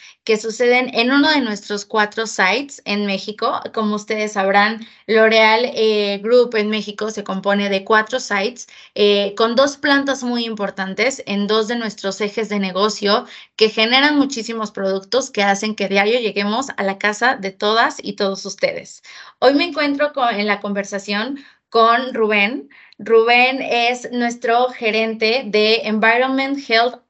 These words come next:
Safety y Facilities en la planta Ciudad de México.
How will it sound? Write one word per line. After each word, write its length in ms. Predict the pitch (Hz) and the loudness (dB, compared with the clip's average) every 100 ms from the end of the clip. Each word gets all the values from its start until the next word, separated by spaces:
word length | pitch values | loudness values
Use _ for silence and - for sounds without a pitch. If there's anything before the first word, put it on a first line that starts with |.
| - | -10
Safety 800 | - 220 233 - 262 285 - - | 2 2 2 -4 -2 -2 -4 -6
y 140 | 214 | -6
Facilities 840 | 208 196 196 214 247 247 427 - _ | 0 -2 -2 -4 -4 0 -2 -2 _
en 160 | 208 208 | -4 -2
la 100 | 202 | 0
planta 300 | 208 202 208 | 0 -2 -4
Ciudad 260 | 202 196 180 | -4 -2 -2
de 140 | 196 | -4
México. 440 | 208 214 240 269 | -4 -6 -2 0